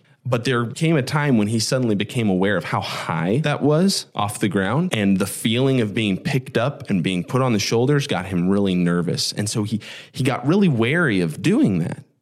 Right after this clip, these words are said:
And recently, he, he said to me, "You know, I, I feel like I'm gonna fall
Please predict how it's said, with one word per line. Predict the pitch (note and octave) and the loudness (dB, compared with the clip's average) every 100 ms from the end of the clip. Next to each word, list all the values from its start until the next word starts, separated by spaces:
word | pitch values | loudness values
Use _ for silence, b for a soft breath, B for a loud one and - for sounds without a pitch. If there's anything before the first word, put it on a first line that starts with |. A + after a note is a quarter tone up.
| _ B2+ | _ -4
And | B2+ A2+ G#2 G2 - - _ - | -2 2 2 2 0 -20 _ 0
recently, | A#2 D3 G3+ F3 - D#2 C2+ C3+ - | 2 2 0 -4 -4 -4 -2 -6 -6
he, | A#2+ G#2+ G2+ | -2 -2 0
he | B2 | -2
said | A2 B2+ - F#3 G3 | -2 -4 -2 -2 2
to | |
me, | G2 E2+ D2+ - - | 2 2 -2 -8 -6
"You | B2 | -4
know, | G2 | -4
I, | - - - - | -4 -6 -8 -8
I | - | -8
feel | - D#3 F3+ | -2 2 4
like | E3 C3 | 2 2
I'm | A2+ | 0
gonna | G2+ F#2 | 0 -2
fall | G#2+ - G#3+ C#4 B2 - | -4 -4 -2 0 -2 -6